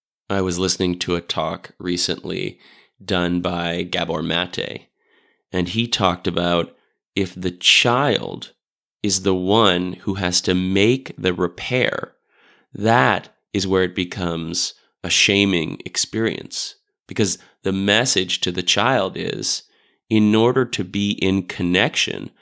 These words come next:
with your caregivers that you need to survive, it's up to you to change yourself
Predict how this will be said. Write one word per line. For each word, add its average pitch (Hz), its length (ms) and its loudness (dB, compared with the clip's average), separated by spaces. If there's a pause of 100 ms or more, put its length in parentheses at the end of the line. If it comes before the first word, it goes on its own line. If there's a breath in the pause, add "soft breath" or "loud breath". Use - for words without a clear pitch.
(280 soft breath)
with 92 280 0
your 92 180 0
caregivers 90 880 -4
that - 120 -2
you 92 120 -2
need 107 380 4
to 92 80 -6
survive, 98 800 0 (600 soft breath)
it's - 180 0
up 110 180 -2
to - 140 0
you 107 720 0 (240)
to 98 100 -2
change 127 760 4
yourself - 760 -2